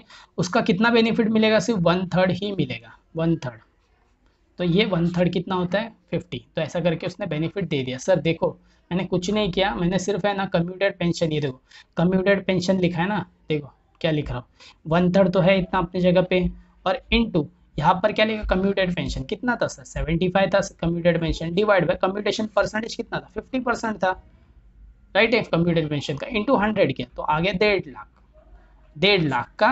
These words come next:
one third कितना बचा? फिफ्टी। तो वही चीज़ क्या कर रहे हैं लोग, Minus कर रहे हैं यहाँ पर। तो समझा क्या, सेवेंटी फ़ाइव taxable, उसमें से एग्जाम पचास, तो बचा कितना? पच्चीस।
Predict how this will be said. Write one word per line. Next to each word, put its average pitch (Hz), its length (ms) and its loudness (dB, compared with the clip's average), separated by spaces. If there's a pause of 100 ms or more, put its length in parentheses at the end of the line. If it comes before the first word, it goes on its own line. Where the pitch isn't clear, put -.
(300)
one 202 260 2
third 120 260 -6 (340)
कितना - 220 0
बचा? 190 300 4
फिफ्टी। 214 440 -2 (100)
तो 214 100 -4
वही 214 280 2
चीज़ 226 240 -4
क्या 233 160 2
कर 220 140 0
रहे 180 140 2
हैं 151 60 0
लोग, 127 180 -4 (800)
Minus 254 360 2
कर 196 160 2
रहे 170 120 4
हैं 151 60 2
यहाँ 135 200 -6
पर। 143 120 -6 (400)
तो 170 60 -6
समझा 220 340 2
क्या, 185 180 -2
सेवेंटी 202 440 0
फ़ाइव 214 200 2
taxable, 196 540 0 (140)
उसमें 180 300 -8
से 208 160 -2
एग्जाम 202 400 -2
पचास, - 360 0 (360)
तो 175 60 -2
बचा 170 260 0
कितना? 254 260 -4
पच्चीस। - 480 -2